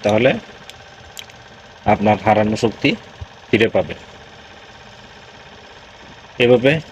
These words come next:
নিয়মিত খেয়ে যেতে হবে, তাহলে আপ-, মানে আপনি যে কোনো কারণে আপনার শক্তি হারিয়ে ফেলেছেন, হ্যাঁ,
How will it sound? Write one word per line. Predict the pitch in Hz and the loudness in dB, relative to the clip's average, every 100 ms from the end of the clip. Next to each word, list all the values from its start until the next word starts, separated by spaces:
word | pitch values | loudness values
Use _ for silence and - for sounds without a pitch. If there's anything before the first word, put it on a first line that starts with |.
| 110 | 0
নিয়মিত | 113 120 131 - 120 190 - - - | 4 4 4 4 2 0 -12 -18 -2
খেয়ে | 123 117 | 0 0
যেতে | 107 107 110 | 0 0 2
হবে, | 101 156 - - - - - - - - - - - - - | 2 0 -2 -20 -20 -20 -20 -20 -20 -20 -20 -20 -18 -18 -4
তাহলে | - 113 117 117 - 160 185 180 104 | 2 4 4 2 0 2 4 4 2
আপ-, | - - - - 1017 1017 - 988 - - - - - - - | 4 4 4 4 2 4 4 2 0 0 0 0 -2 -4 -4
মানে | 104 104 127 - - | 0 0 0 -4 -2
আপনি | 101 107 104 95 104 107 | 0 2 0 0 -2 0
যে | 120 | 0
কোনো | 110 110 | 0 0
কারণে | 113 107 104 104 | 2 2 2 0
আপনার | - 107 | 0 0
শক্তি | 117 - | -2 0
হারিয়ে | 101 101 110 110 | 0 2 2 0
ফেলেছেন, | 107 98 98 80 - - - - - | 0 -2 -4 -8 -14 -20 -20 -20 -4
হ্যাঁ, | 110 110 | 0 2